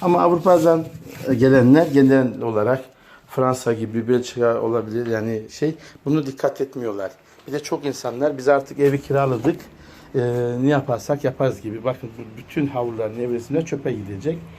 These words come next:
Yani sonuçta halısından tutun. Yani burada bir beş bin lira masraf var yani. Günaydın arkadaşlar. Görüyorsunuz çok yoğun bir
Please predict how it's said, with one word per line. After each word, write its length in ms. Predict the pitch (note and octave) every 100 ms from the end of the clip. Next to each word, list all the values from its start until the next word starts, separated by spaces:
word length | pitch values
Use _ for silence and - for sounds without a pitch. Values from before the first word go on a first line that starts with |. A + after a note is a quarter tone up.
| - - - -
Yani 220 | G#2+ A2+
sonuçta 520 | - B2 A2 - G#2
halısından 600 | B2 B2 - B2+ C3+ C3
tutun. 400 | - C3 E3+ G#3 - - B2
Yani 220 | A#2+ B2
burada 240 | B2 C3+
bir 140 | C#3 B2+
beş 220 | C3 -
bin 100 | A2+
lira 160 | C#3+
masraf 520 | D3+ C#3+ - C#3+ D3 G#2+
var 120 | G2+
yani. 360 | G2 F#2 F2+ - _ _ _ _ _ _ _ _ _ _ _ _ _ _ _ - - - - - - -
Günaydın 300 | A2+ A#2+ B2
arkadaşlar. 600 | B2+ - A#2 A#2 - A#2+
Görüyorsunuz 520 | A2+ A#2+ B2 - A#2+ A#2
çok 260 | - C3+ B2+
yoğun 260 | B2+ B2
bir 120 | B2